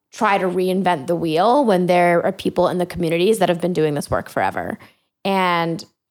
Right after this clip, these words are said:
I try talking to these people and communicating that there are other groups, and they're just like, "Oh, no, no, no, we're doing it differently. Like, those groups, like, it's fine." And then they're like, "I donate to Planned Parenthood." And I'm like,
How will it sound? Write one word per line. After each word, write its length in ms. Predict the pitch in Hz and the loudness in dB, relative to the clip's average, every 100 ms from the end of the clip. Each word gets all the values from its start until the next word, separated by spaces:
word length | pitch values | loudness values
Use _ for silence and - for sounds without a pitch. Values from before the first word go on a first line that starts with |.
| _ | _
I 140 | 202 185 | -4 -4
try 840 | - 202 170 165 165 160 143 - _ _ | -2 -2 0 0 0 0 -4 -8 _ _
talking 440 | - 294 294 302 | 0 0 0 -2
to 80 | 294 | -2
these 180 | 247 233 | -4 -6
people 480 | - 262 247 233 175 | -10 -6 0 0 0
and 180 | 160 | -4
communicating 560 | 202 240 247 247 247 202 | -6 -6 -4 -6 -8 -6
that 120 | 185 | -8
there 140 | 180 175 | -6 -4
are 40 | |
other 220 | 160 160 | -6 -8
groups, 300 | 139 208 196 | -8 -8 -8
and 80 | 190 | -8
they're 80 | 175 | -10
just 140 | 175 | -8
like, 140 | 202 175 | -8 -4
"Oh, 80 | 262 | -2
no, 100 | 247 | 0
no, 120 | 226 | 0
no, 160 | 214 190 | 0 -2
we're 180 | 185 208 | -2 -2
doing 220 | 208 208 | -2 -2
it 100 | 196 | -4
differently. 400 | 190 185 - 175 | -6 -8 -6 -4
Like, 180 | 165 165 | -4 -2
those 200 | 196 196 | -2 -2
groups, 360 | 190 185 - - | -4 -4 -8 -8
like, 220 | 170 - - _ _ _ - | -8 -8 -20 _ _ _ -10
it's 180 | 208 | -10
fine." 380 | - 190 180 175 | -4 -2 0 -2
And 240 | 147 202 185 | -4 -4 -2
then 160 | 185 | -2
they're 80 | 185 | 0
like, 200 | 185 - | -2 0
"I 80 | 208 | -2
donate 340 | 190 196 175 185 | 0 0 0 -4
to 60 | |
Planned 300 | - 175 156 | -6 -6 -6
Parenthood." 460 | - 180 175 - 170 | -6 -6 -6 -8 -6
And 100 | 180 | -2
I'm 100 | 185 | 0
like, 200 | 185 | -2